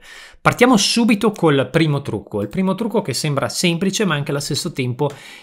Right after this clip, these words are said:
indispensabile nel momento in cui stai cercando informazioni. Facciamo una ricerca esemplificativa, scriviamo Silvio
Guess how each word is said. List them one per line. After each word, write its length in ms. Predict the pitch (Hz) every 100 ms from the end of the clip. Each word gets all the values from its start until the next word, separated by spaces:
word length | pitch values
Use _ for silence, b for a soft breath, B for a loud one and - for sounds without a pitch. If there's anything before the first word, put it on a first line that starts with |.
| B
indispensabile 800 | 156 156 151 190 - 127 117 135
nel 160 | 143 151
momento 340 | 151 135 123
in 60 | 131
cui 160 | 120
stai 200 | 120 -
cercando 420 | 104 - - 98 101
informazioni. 680 | 98 101 98 - 98 92 98
Facciamo 420 | - 196 247 277
una 160 | 220 127
ricerca 680 | 113 - 147 139 - 139
esemplificativa, 960 | - 131 139 - 110 123 107 - - _
scriviamo 400 | - - 135 113
Silvio 600 | 117 - 196 202 240 -